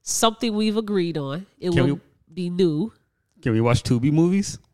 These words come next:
Speaker 1: It will be relevant.
Speaker 2: A new Tubi movie?
Speaker 1: It will be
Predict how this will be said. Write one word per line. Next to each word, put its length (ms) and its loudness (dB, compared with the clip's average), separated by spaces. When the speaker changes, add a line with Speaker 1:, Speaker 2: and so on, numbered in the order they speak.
Speaker 1:
It 40 -8
will 140 -4
be 160 -8
relevant. 580 -2
Speaker 2:
A 100 4
new 520 8
Tubi 380 0
movie? 420 0
Speaker 1:
It 120 -4
will 180 0
be 460 -6